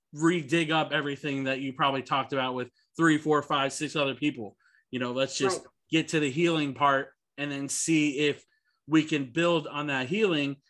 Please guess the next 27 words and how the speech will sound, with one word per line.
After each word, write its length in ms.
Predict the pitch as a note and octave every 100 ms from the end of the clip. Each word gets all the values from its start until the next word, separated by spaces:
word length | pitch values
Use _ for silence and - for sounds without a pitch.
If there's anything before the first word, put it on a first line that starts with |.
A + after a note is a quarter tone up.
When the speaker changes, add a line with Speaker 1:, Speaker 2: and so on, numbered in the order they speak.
| _ _ -
Speaker 1:
And, 380 | D3+ C3+ C3 C3
you 60 |
know, 140 | C3+ C3
if 180 | C#3 E3
you 80 | E3+
need 140 | E3
to 120 | D3+ E3
uncover 560 | D#3 D3 - G3+ F#3
something, 720 | E3 F3 D#3 D3+ D3+ C#3+ C#3 _ _ _ _ _
we 220 | D3+ E3+
Speaker 2:
Right. 40 | -
Speaker 1:
can 160 | D#3+
get, 280 | C#3 F3+ E3+
we 100 | D#3+
can 240 | C#3 C#3 C3+
meet 220 | E3+ D#3+
that 220 | D3 A#2+
point, 420 | - E3 D3 A#2 -
but 280 | C3+ A#2+ _ _
it's 180 | A#2+ -
Speaker 2:
Yeah, 80 | D#3
Speaker 1:
not 120 | A3+
Speaker 2:
we 80 | A#3+
Speaker 1:
a 20 |
Speaker 2:
just 220 | C#4+ C#4+
see 60 | D4
Speaker 1:
necessity. 220 | C4+ A#2